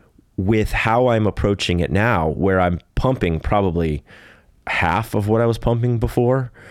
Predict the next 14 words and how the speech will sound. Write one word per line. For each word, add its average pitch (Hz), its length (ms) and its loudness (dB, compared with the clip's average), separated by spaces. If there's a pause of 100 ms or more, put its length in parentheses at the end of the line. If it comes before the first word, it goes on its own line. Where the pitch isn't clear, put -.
(440)
um, 82 720 2 (880)
now 113 340 2
when 101 220 2
I'm 90 120 2
getting 90 220 0
good 90 160 2
energy, 85 600 0
I'm 98 180 0
able 98 200 0
to 90 100 0
open - 280 0
up 92 120 -4
the 101 80 -8
surfing. - 480 -2